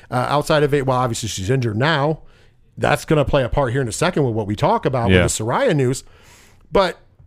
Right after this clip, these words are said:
Speaker 1: I will say this, she, Paige, as far as a star, hundred times bigger.
Speaker 2: Oh, yeah.
Speaker 1: Paige is like, the equivalent of Paige would be like, of the male equivalent to that would be if, like,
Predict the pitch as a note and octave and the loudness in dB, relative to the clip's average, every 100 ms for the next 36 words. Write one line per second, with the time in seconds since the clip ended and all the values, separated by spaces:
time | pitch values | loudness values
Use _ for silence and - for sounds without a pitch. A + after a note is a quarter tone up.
0 | _ _ _ D#3+ A3+ G#3+ F#3+ D#3 G#3 C4 | _ _ _ 0 2 2 2 2 2 0
1 | - - - - - - _ _ - - | -2 -10 -16 -20 -20 -20 _ _ -10 -8
2 | - _ _ - - F3+ C#4+ G#3 C#3+ F#3 | -8 _ _ -16 0 2 2 0 0 0
3 | B2 A2 - A2 G3+ C#4 - A3 E3+ - | 0 -4 -4 -2 -2 -4 -4 -2 -2 -4
4 | F2+ - - - - - _ _ _ _ | -8 -10 -20 -20 -20 -20 _ _ _ _
5 | _ _ - E3+ F#3 F#3 - - B3 E4 | _ _ -2 2 4 4 2 0 4 2
6 | A#3 F#3+ F3 F3+ D#3 - D3 F3 - - | 2 -2 0 -2 -4 -8 -2 0 0 -2
7 | F4+ F4+ D#4+ G3+ - F#3 F#3 D3+ C#3 C3 | 0 2 2 2 2 2 2 0 -4 -4
8 | E3+ D#3+ D#3 D3 - D3+ C3 C#3 C#3+ F#3+ | -2 0 0 -2 -4 -4 0 0 2 2
9 | A#3+ A#3+ - G3 F3+ D3+ C#3+ C#3 B2+ - | 2 0 0 -2 -2 -4 -2 -2 -2 -6
10 | - - C3+ E3+ E3 D3 D#3 C#3 - | -18 -4 0 2 2 0 0 -2 -4